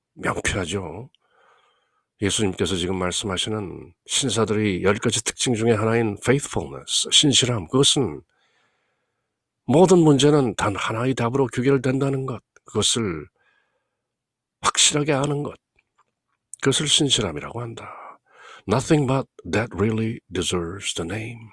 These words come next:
Nothing but that, 오로지 그것만이, that alone, 그것만이 그 이름을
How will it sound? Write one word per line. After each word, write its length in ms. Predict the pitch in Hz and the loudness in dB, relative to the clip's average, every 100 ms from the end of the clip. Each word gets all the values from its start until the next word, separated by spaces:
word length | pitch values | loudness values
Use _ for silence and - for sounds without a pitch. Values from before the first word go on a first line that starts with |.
| _ _ _ _ _ _ _ _ _ _ _ _ _ _ _ _ _ | _ _ _ _ _ _ _ _ _ _ _ _ _ _ _ _ _
Nothing 320 | 117 143 175 156 | 2 4 4 4
but 200 | 165 - | 2 2
that, 220 | 170 117 | 0 0
오로지 300 | - 165 180 | 2 6 6
그것만이, 800 | 147 165 196 190 135 110 85 82 | 4 4 4 4 4 2 0 -2
that 180 | 87 131 - | -2 -2 0
alone, 680 | 113 143 - - 71 69 - | -2 -2 -4 -12 -16 -14 -4
그것만이 760 | 92 95 90 90 110 98 78 _ _ _ _ _ _ _ _ _ _ _ _ _ _ | -2 0 -2 -2 -2 -4 -6 _ _ _ _ _ _ _ _ _ _ _ _ _ _
그 140 | - | 4
이름을 640 | 95 87 82 92 78 67 | 4 4 2 2 0 -4